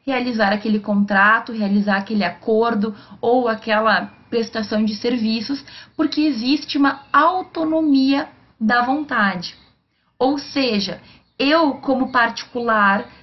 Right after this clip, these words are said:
não sou obrigada a contratar ninguém se eu não quiser.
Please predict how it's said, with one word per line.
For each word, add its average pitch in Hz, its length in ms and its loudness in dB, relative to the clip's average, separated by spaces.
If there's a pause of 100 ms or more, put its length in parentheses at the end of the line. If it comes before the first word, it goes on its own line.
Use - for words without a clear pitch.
(120)
não 302 300 2
sou 262 580 -2
obrigada 214 1000 2
a 269 140 2
contratar 269 960 -2 (220)
ninguém 254 800 0 (200)
se - 200 -8
eu 294 120 0
não 208 160 4
quiser. 285 480 0